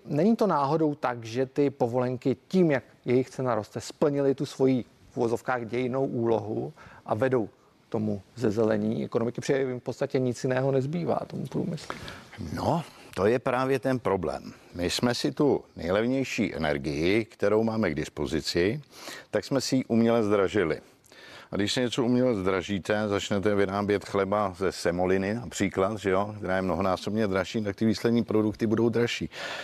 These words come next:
Speaker 2: Tam je problém v tom, že prostě my bez té elektřiny být nemůžeme. Jo, vize o tom, že snížíme spotřebu enek-, elektřiny, eh, nebo energie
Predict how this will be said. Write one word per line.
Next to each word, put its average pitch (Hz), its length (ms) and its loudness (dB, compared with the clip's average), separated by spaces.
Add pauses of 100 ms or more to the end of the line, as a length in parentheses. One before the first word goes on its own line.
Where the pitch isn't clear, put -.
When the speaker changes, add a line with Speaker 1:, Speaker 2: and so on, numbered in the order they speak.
(140)
Speaker 2:
Tam 95 220 -2
je 135 140 0 (240)
problém 110 480 -2
v - 140 -14
tom, 104 280 0
že 117 240 2 (500)
prostě 120 600 2 (600)
my 98 300 2
bez 104 240 0
té 117 120 2
elektřiny 101 500 0
být 101 200 0
nemůžeme. 95 480 2 (720)
Jo, 82 240 2
vize 92 300 0
o 107 140 -2
tom, 113 280 0
že 87 320 2
snížíme 98 480 0
spotřebu 101 460 0
enek-, 101 320 0
elektřiny, 98 600 2 (540)
eh, 85 420 0
nebo 90 180 2
energie 104 560 0